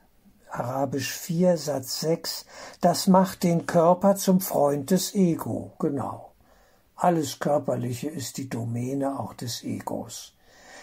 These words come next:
Es kann einem anderen Zweck unterstellt werden, gewiss. Der Heilige Geist könnte uns auch dort führen, wenn wir es wollen,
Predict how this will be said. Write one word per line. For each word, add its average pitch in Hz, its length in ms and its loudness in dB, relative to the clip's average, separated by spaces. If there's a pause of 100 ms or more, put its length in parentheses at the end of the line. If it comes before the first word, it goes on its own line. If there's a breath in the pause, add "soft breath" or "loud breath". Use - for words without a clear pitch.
Es 156 180 -4
kann 165 240 2
einem 143 280 0
anderen 123 340 -4
Zweck 202 340 -2
unterstellt 107 720 -8
werden, 101 280 -10 (160)
gewiss. 131 640 -6 (680 soft breath)
Der - 140 0
Heilige 139 340 -2
Geist 127 460 -4
könnte 139 320 -4
uns 127 220 -6
auch 123 180 -6
dort 175 300 2
führen, 117 580 -10 (440 soft breath)
wenn 143 240 -4
wir - 140 -2
es - 260 -6
wollen, 120 500 -2